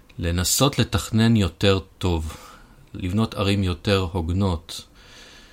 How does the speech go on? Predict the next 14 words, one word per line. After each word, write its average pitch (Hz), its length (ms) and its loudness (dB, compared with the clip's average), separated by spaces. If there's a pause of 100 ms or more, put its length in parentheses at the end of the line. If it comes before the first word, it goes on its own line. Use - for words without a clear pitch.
(380)
ובאמצעות 90 1500 -4
מחשבים 156 560 0 (340)
אני 95 160 -2
מאמין 95 380 0
שיש 98 320 -6
לנו 101 200 -2 (140)
פוטנציאל 95 560 -2
להעצים 104 500 0
את 120 140 -4
היכולת 95 540 0
שלנו 82 320 -4
בתור 87 280 -4
מתכננים 98 680 0
ואדריכלים, 98 640 -2